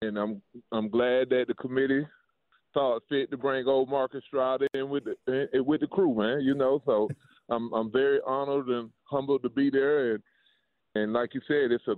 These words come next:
great group of guys, and of course, you know, high school football in Georgia is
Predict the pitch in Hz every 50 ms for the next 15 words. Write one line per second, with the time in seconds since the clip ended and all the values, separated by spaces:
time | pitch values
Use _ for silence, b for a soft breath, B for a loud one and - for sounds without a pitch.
0 | 90 92 117 135 135 143 139 - _ - 117 135 139 127 131 127 113 107 127 127
1 | 131 135 139 139 139 139 120 117 113 107 110 - _ _ _ _ _ _ _ _
2 | - - - 143 139 139 123 - 151 143 139 135 127 123 123 139 135 131 131 -
3 | _ 143 135 123 - 147 127 - 131 127 131 127 127 120 113 117 127 127 131 127
4 | 123 131 127 104